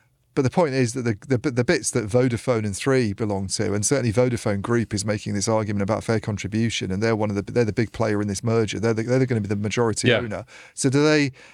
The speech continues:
Speaker 1: does that shut them up about this, or do they still carry on moaning about that afterwards? Because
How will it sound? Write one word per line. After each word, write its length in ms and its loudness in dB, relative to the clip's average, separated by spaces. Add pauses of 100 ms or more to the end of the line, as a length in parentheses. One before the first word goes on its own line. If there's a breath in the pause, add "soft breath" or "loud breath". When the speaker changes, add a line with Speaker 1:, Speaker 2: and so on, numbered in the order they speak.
(140 loud breath)
Speaker 1:
does 140 0
that 160 0
shut 260 -2
them 100 -2
up 160 -2
about 260 0
this, 280 -2
or 60 0
do 60 -4
they 100 2
still 200 0
carry 300 0
on 100 0
moaning 260 0
about 220 0
that 100 0
afterwards? 460 -2
Because 340 -2